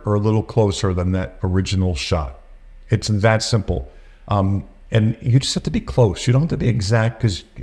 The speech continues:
cameras have such leeway today, it, it doesn't matter. You know, if it's a little bit underexposed 'cause you didn't turn it up enough because they were back too far, you're still gonna be able to pull that out,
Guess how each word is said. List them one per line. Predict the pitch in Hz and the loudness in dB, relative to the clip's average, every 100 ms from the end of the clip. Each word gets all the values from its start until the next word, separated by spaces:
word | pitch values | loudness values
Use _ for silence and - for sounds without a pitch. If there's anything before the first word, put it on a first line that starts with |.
| 62 | -8
cameras | - 131 147 123 | 0 2 4 2
have | 113 | 0
such | - 107 | 0 -2
leeway | 101 113 107 98 92 | 2 2 4 4 2
today, | - 95 92 92 - | 0 2 2 0 -4
it, | 107 - - | -8 -8 -8
it | - 98 | -6 -2
doesn't | 101 95 87 | 0 0 0
matter. | 87 85 - - - - - | -2 -4 -8 -16 -20 -12 -2
You | |
know, | 104 | 0
if | - | 0
it's | |
a | 110 | 0
little | 120 135 143 | 2 4 4
bit | 123 117 | 4 4
underexposed | 117 110 104 95 - 107 107 98 | 4 2 0 -2 0 2 2 0
'cause | 101 90 | -2 0
you | 95 | 0
didn't | 101 98 120 | 0 -2 -2
turn | 110 98 | 0 2
it | 95 | 2
up | 98 | 0
enough | 98 101 92 - - | 0 0 -2 -10 -6
because | - - 95 | -2 0 0
they | 92 | 2
were | 90 92 | 0 0
back | - 98 98 | 0 -2 -2
too | 107 | -4
far, | - 107 98 98 - - | -2 0 0 -2 -10 -6
you're | 110 | -4
still | - 151 | 0 2
gonna | 127 120 | 4 4
be | 107 | 4
able | 92 95 | 0 -2
to | - | -2
pull | 117 95 | 0 0
that | 95 | 0
out, | 92 87 - | -2 -4 -6